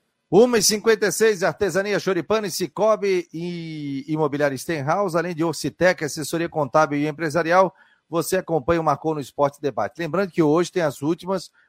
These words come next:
com o Jorge Júnior nas plataformas digitais. Fabiano, como é que eu posso ver? Você pode, entra no YouTube lá, se inscreva no nosso canal, você vai receber a notificação. Tá navegando pelo Twitter também, do Marcou,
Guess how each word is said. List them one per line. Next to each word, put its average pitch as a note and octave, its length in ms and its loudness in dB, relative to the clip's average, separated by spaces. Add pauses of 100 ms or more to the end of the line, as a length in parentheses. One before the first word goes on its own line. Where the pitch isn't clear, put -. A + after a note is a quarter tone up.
(100)
com F3+ 180 -6
o D3+ 60 -8
Jorge F#3 440 -2
Júnior C3 340 -4
nas E3+ 220 -2
plataformas D#3+ 640 -4
digitais. C#3 560 -6
Fabiano, G#3+ 320 -4
como F#3+ 160 -6
é G3+ 40 -6
que G3+ 60 -6
eu F#3+ 60 0
posso - 480 -2 (320)
ver? D3 320 0 (400)
Você F#3 160 -8
pode, D#3 320 -2 (480)
entra D#3+ 320 -2
no D3+ 100 -4
YouTube D3+ 540 -4
lá, C3 160 0
se - 140 -10
inscreva C#3 340 -4
no C3+ 140 -6
nosso C3 200 -4
canal, E3 320 0
você D3 140 -8
vai B2+ 160 -4
receber B2+ 340 -6
a B2+ 40 -4
notificação. D#3 840 -4 (460)
Tá E3+ 160 0
navegando D#3 460 0
pelo D3+ 240 -4
Twitter D3+ 360 -4
também, D#3+ 640 -4
do C3 100 -8
Marcou, D3+ 600 -2